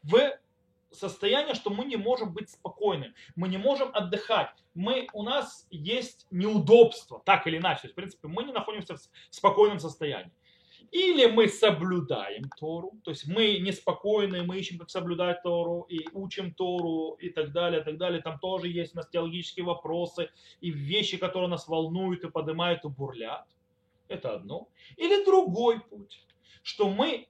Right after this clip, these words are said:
будем воевать против Торы. Причём воевать против Торы мы будем, э, то есть серьёзно, э, э, со всей, скажем так, отдачей,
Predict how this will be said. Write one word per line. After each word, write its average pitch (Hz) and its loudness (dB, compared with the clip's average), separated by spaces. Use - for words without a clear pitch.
будем 233 -4
воевать 285 2
против 139 -8
Торы. 90 -14
Причём 170 0
воевать 170 2
против 214 -6
Торы 131 -6
мы 120 -12
будем, 107 -18
э, 160 4
то 135 -10
есть - -12
серьёзно, 170 6
э, 139 -4
э, 143 -8
со 147 -10
всей, 160 0
скажем 139 -10
так, - -20
отдачей, 185 4